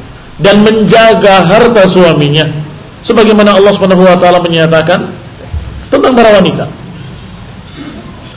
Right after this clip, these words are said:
Fasalihatu qanitatun, ha-,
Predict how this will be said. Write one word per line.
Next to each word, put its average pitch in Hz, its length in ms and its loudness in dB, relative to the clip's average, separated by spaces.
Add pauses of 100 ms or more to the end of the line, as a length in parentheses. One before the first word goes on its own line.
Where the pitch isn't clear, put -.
(160)
Fasalihatu 180 1040 2 (1500)
qanitatun, 147 960 0 (1200)
ha-, 160 320 0